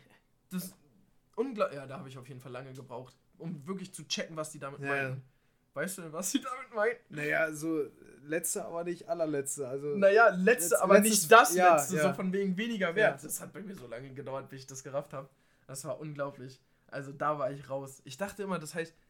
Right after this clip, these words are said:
Speaker 1: „Hä, der letzte, aber doch nicht der letzte?“ Hä? Hä?
Speaker 2: Hä?
Speaker 1: Ja,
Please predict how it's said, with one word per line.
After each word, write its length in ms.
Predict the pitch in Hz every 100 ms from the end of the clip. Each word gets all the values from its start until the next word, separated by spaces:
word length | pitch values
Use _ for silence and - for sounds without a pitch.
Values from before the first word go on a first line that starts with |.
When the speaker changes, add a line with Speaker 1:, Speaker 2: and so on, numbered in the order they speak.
| _
Speaker 1:
„Hä, 160 | - 147
der 140 | 139
letzte, 360 | 139 156 - 160
aber 200 | 135 123
doch 240 | 131 131
nicht 180 | 208 208
der 100 | 208
letzte?“ 500 | 214 214 - 240 240 _ _ _ _ _ _
Hä? 240 | 151 170 180 -
Hä? 80 | 180
Speaker 2:
Hä? 220 | 165 160 185 _ _
Speaker 1:
Ja, 240 | 123 127